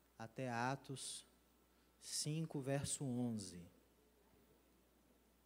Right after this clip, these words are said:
Nós vamos ver como era a vida da igreja do Senhor, um exemplo disso exemplificado, e após o perigo do pecado a partir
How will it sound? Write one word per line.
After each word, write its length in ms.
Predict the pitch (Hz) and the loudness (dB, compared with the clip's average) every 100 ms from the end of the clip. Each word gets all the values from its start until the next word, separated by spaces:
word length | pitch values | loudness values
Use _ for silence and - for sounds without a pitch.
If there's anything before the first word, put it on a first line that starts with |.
| - - - - - - - - | -20 -20 -20 -20 -20 -20 -20 -10
Nós 200 | 117 110 | -6 -2
vamos 340 | 127 139 120 104 | 0 2 0 4
ver 320 | 131 139 - | 4 4 2
como 320 | 160 170 156 | 2 4 6
era 240 | 143 147 | 6 6
a 60 | 135 | 2
vida 400 | 113 131 170 156 | 0 0 2 4
da 100 | 143 | 2
igreja 420 | 127 127 131 117 | 2 2 0 -2
do 100 | 110 | -6
Senhor, 540 | - 117 101 110 131 156 - - - - - - - - - - - | -6 -6 -4 -4 -4 -6 -8 -20 -20 -20 -20 -20 -20 -20 -20 -20 -10
um 100 | 131 | -2
exemplo 600 | 135 123 127 170 180 151 | 2 4 6 4 4 2
disso 320 | 131 143 143 127 | 2 2 2 0
exemplificado, 1160 | 135 131 131 - 131 - 110 113 123 143 151 - - - - - - - - - - | 0 -2 -6 -6 -2 6 8 10 8 4 2 -4 -18 -20 -20 -20 -20 -20 -20 -8 2
e 100 | 123 | 4
após 880 | 127 - 127 135 143 139 - - - - | 4 6 8 8 6 2 0 -2 -8 -8
o 100 | 139 | 0
perigo 600 | - 151 147 202 196 190 | 6 8 8 6 6 4
do 120 | 180 | 4
pecado 800 | - 160 - 127 131 131 135 139 - - | 4 4 4 6 6 6 0 -2 -10 -4
a 80 | 117 | -2
partir 720 | - 127 - - 123 127 123 | 2 2 2 0 4 4 2